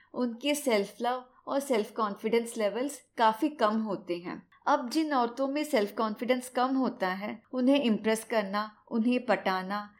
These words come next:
ज्यादा आसान होता है और उनकी इसी वल्नरेबिलिटी का फायदा गलत टाइप के मर्द लोग उठाते हैं। अगर आपकी लाइफ में बार-बार गलत रोमांटिक पार्टनर्स आ रहे हैं, तो आप पहले डेटिंग से एक ब्रेक ले लीजिए और अपना इनर वर्क शुरू कीजिए।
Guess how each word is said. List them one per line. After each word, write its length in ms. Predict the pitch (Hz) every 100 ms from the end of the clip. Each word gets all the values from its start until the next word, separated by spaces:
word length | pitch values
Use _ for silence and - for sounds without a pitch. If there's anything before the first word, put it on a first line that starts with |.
| -
ज्यादा 360 | 220 240 247 320
आसान 380 | 214 202 233 220
होता 320 | 196 - 165
है 260 | 170 156 - _ -
और 180 | 262 277
उनकी 500 | 277 254 233 269 294
इसी 460 | 294 240 220 311
वल्नरेबिलिटी 760 | 262 233 208 214 - 226 226 226
का 140 | 254
फायदा 500 | 254 214 190 233 294 262
गलत 420 | 214 220 302 -
टाइप 240 | 240 208 -
के 100 | 214
मर्द 300 | 196 190 185
लोग 280 | 202 277 -
उठाते 480 | 226 214 151 - 170
हैं। 280 | 175 - _ -
अगर 300 | 226 294 302
आपकी 360 | 220 196 - 262
लाइफ 320 | 254 240 247
में 180 | 262 262
बार-बार 580 | 202 196 185 226 247 202
गलत 300 | 208 262 269
रोमांटिक 480 | 247 202 180 196 -
पार्टनर्स 420 | 185 190 196 190
आ 120 | 185
रहे 260 | 175 165 165 180
हैं, 240 | 233 254 -
तो 80 | 262
आप 360 | - 233 247 -
पहले 360 | 220 208 269 254
डेटिंग 420 | 226 220 262 262
से 140 | 302
एक 340 | 302 277 269 -
ब्रेक 280 | 214 226 240
ले 180 | 226 190
लीजिए 560 | 196 175 240 311 - -
और 160 | 269 277
अपना 400 | 254 262 311 -
इनर 300 | 233 233 240
वर्क 220 | 240 262
शुरू 280 | - 208 185
कीजिए। 600 | 180 185 156 170 165